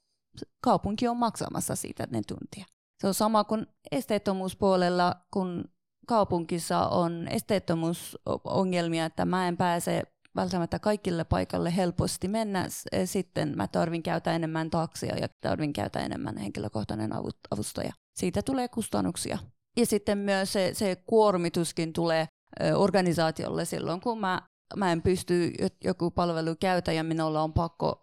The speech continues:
soittaa heille ja, tai mennä siellä käymään silloin, kun voisimme mennä <laughs> käymään, mutta mennään käymään paikalle ja, ö, ja, ja sitten se joku henkilö, henkilö siellä paikan päällä pitäisi tehdä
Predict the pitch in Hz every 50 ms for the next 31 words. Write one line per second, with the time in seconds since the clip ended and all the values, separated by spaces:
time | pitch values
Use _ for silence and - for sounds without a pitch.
0 | _ - - - 185 - 180 180 - 170 143 170 180 185 - - - - - -
1 | 190 - - _ _ _ _ _ _ _ _ - - - - 175 185 180 175 -
2 | - - 180 165 160 165 165 165 175 180 - - 123 120 - - 196 - - 190
3 | - 98 98 - - - 214 196 - _ _ _ _ - - 196 196 185 185 180
4 | - 190 190 180 175 175 175 - - - - - - - - 220 214 - 220 220
5 | 220 220 226 220 - 254 - - - - - - - - 330 285 247 - 233 202
6 | - - - 190 226 226 208 190 190 202 - 262 202 185 170 165 165 165 160 190
7 | 170 165 160 - - - - - 92 90 101 98 - - _ _ _ - 185 170
8 | 165 170 175 175 - - - - _ _ - - - - 185 170 175 160 - 170
9 | 165 156 156 - - - - - 175 175 - 160 147 - - - - _ _ _
10 | - - - - - - - 170 170 175 160 160 - - - 147 - - _ _
11 | _ - 190 190 190 170 160 165 165 151 143 - - - - - 104 104 - -
12 | 175 165 156 165 - _ _ _ _ _ _ _ - 180 165 - - - - -
13 | - - - - 110 98 107 95 104 95 - - 98 - -